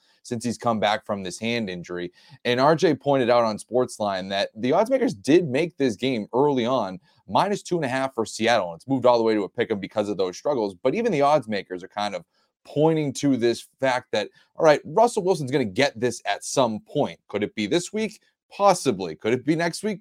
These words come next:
Possibly." We don't know when it's going to happen, but people are anticipating that Russell Wilson's going to break out. I'm more of a, and, and, and R J was, I think, leaning more towards Seattle. I'm more of a, "I'll wait until I see it," type of thing in terms of, you know, I'll, I'll wait until it happens before I try to predict when, what Russell Wilson will break out, especially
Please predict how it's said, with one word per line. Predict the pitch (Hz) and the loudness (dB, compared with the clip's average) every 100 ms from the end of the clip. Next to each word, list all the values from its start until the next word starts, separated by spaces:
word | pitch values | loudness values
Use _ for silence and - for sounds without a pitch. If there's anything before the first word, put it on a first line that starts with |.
| _ | _
Possibly." | 190 175 160 120 95 | 2 2 2 -4 -4
We | 117 | -2
don't | 175 156 | 0 2
know | 143 | 2
when | 110 143 | 4 2
it's | 156 | -2
going | 160 160 | -4 -4
to | |
happen, | 160 165 180 175 _ _ | -4 -6 -6 -8 _ _
but | - 135 | 0 0
people | 196 170 175 | -2 2 4
are | 147 135 | 4 2
anticipating | 117 - 151 - - 104 92 87 85 _ _ | -2 -6 -4 -6 -4 -2 -2 -4 -10 _ _
that | - 110 | 2 4
Russell | 131 127 113 | 4 2 2
Wilson's | 120 113 104 | 0 0 -4
going | 113 113 | -4 -4
to | 95 | -4
break | 110 101 90 | -2 -2 -2
out. | 98 90 - - - | -2 -4 -8 -14 0
I'm | 175 214 | 2 4
more | 233 220 180 | 4 8 8
of | 156 139 | 6 4
a, | 131 123 - | 2 0 -2
and, | 120 | -4
and, | 123 117 - | -4 -4 -4
and | 117 110 | -6 0
R | 127 127 | 2 2
J | 120 110 | 2 0
was, | 104 90 | 0 -4
I | 98 | -8
think, | 101 | -8
leaning | 101 107 101 | -6 -6 -4
more | 104 101 | -4 -4
towards | 101 92 | -6 -8
Seattle. | - 113 117 - | -4 -2 -2 -2
I'm | 170 190 | -2 2
more | 175 147 | 2 2
of | 117 | 2
a, | 110 | -2
"I'll | 117 113 | 0 2
wait | 110 117 | 0 0
until | 107 - 95 | -4 -6 -4
I | 85 | -4
see | - 135 | -8 -4
it," | 143 | -4
type | - 160 156 | -4 -6 -8
of | |
thing | 175 160 | -8 -6
in | 107 | -8
terms | 101 117 95 | -6 -6 -6
of, | 92 - _ _ - | -10 -14 _ _ -14
you | 90 | -4
know, | |
I'll, | 95 107 | -2 0
I'll | 113 120 | 2 2
wait | 110 123 113 | 2 2 0
until | 98 110 98 90 | -6 -4 -2 -4
it | 95 90 | -8 -4
happens | 110 104 98 90 | -4 -4 -8 -10
before | 95 98 92 | -10 -4 -4
I | |
try | 90 95 | -4 -6
to | 90 | -8
predict | 95 95 - | -10 -12 -10
when, | 87 101 101 95 | -6 -6 -6 -8
what | 90 98 98 | -8 -8 -4
Russell | 98 - | -6 -6
Wilson | 95 95 | -10 -10
will | 92 | -10
break | 87 92 98 | -8 -6 -4
out, | |
especially | 101 - 180 - 139 117 | -4 2 2 4 2 2